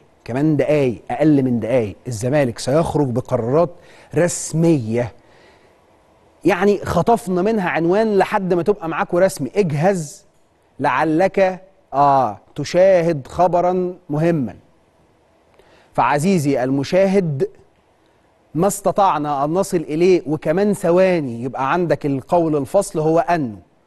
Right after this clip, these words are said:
بعد انتهاء التحقيقات مع فتوح تم خصم خمسة وعشرين في المية من مستحقاته، صح كده؟ خمسة وعشرين في المية.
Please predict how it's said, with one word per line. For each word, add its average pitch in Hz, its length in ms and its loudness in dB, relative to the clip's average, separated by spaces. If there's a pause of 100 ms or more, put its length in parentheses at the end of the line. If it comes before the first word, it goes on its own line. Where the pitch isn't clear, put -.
(460)
بعد 147 580 -2 (360)
انتهاء 165 400 0
التحقيقات - 1000 -2 (720)
مع 175 240 0
فتوح 151 680 -6 (360)
تم 196 300 2
خصم 180 640 -2 (460)
خمسة 202 640 -2
وعشرين 147 680 -2
في 147 140 -8
المية 202 540 0 (260)
من 160 100 0
مستحقاته، 156 960 -2 (760)
صح - 240 -8
كده؟ 196 280 -2 (240)
خمسة 175 480 -2
وعشرين 123 460 -2
في 156 140 -6
المية. 151 420 0